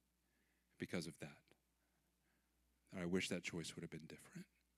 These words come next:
Thanks be to God that he's, Jesus Christ is the one that is perfect. And in our weaknesses, he is, he is strong.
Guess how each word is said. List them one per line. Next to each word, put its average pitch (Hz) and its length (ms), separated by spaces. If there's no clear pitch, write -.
Thanks 113 280
be 113 140
to 113 100
God 95 400
that 90 160
he's, 113 420
Jesus 101 300
Christ 104 300
is 95 80
the 90 80
one 87 180
that 82 80
is 80 80
perfect. - 600
And 101 320
in 110 100
our 101 160
weaknesses, 101 540
he 90 120
is, 82 220
he 104 140
is 87 100
strong. 104 460